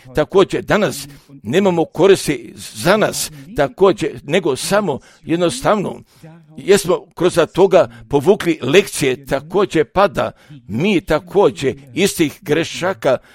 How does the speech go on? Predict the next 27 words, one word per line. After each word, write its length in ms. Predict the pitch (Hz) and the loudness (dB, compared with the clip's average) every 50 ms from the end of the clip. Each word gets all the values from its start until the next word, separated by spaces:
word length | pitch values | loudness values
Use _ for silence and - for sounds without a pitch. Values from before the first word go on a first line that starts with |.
| _ _ _ | _ _ _
ne 260 | - - 156 202 196 - - | -8 -2 0 0 0 0 -2
uradimo, 480 | 143 151 147 165 208 160 160 175 156 135 | -2 0 2 2 2 2 0 -2 -2 -2
pa 180 | - - 147 | -2 0 0
tada 560 | 135 147 180 - - 165 185 202 104 135 127 - 123 120 131 139 139 | 0 -2 -4 -6 -2 -2 -2 -2 -2 -4 -6 -6 -8 -12 -20 -16 -6
je 220 | 127 160 175 - - | -2 -2 -2 -2 -4
nastupio 440 | 139 156 151 - - 185 - 190 160 | -4 -6 -6 -6 -8 -8 -6 -6 -6
čovjek 500 | 131 135 - - 196 185 180 165 - - | -6 -4 -2 -2 0 0 0 -2 -4 -4
od 200 | 139 139 156 127 | -2 -2 -2 0
Boga 320 | 107 165 196 190 185 160 | 4 4 4 4 4 2
poslat. 420 | - - 175 190 - - 135 117 - _ _ - 147 - _ _ 135 127 180 214 101 | 2 2 0 0 0 0 -4 -8 -8 _ _ -20 -20 -20 _ _ -20 -20 -20 -12 -6
Ja, 320 | - 147 185 185 175 - - _ _ _ _ - 131 - _ - 160 147 - - | -2 0 0 0 -2 -4 -12 _ _ _ _ -18 -18 -18 _ -20 -20 -20 -14 -6
ja 160 | - 147 160 | -2 -2 -2
ljubim 420 | 147 127 185 190 165 185 160 139 - _ 113 107 | 0 0 -2 -2 0 -2 -4 -4 -8 _ -2 2
ove 260 | 143 190 170 208 185 - | 2 4 4 4 2 2
riječi. 540 | - 131 175 165 110 - - - 98 95 92 - - 180 185 - _ _ _ _ _ 196 226 277 311 294 277 254 | 2 2 2 2 2 0 -6 -12 -12 -12 -12 -14 -18 -20 -20 -20 _ _ _ _ _ -20 -20 -20 -20 -18 -10 -8
I 80 | 151 | -8
bilo 260 | 127 117 185 226 220 202 | -6 -4 -2 0 2 0
je 80 | 160 - | 0 0
dosta 400 | 107 101 180 208 - - 190 165 131 | 0 2 2 2 2 2 0 -2 0
ljudi, 480 | 120 120 151 190 185 - 120 123 117 - _ 214 214 - | 0 0 2 2 2 0 -2 -6 -10 -10 _ -18 -10 -4
pa 140 | - 160 151 | -2 -2 -2
koji 320 | 127 135 - 190 214 180 | -2 -2 0 2 2 2
su 240 | - - - 190 - - | 2 0 -2 -4 0 2
iz 280 | 180 175 - - - | 2 2 2 0 -2
Tore 300 | - 165 202 202 180 143 - | 2 2 4 4 2 0 0
bili 360 | 104 151 196 190 151 123 - | 2 2 2 2 0 -2 -4
čitali, 500 | - 196 208 - - 113 98 113 87 | -6 -6 -4 -4 -6 -8 -8 -10 -14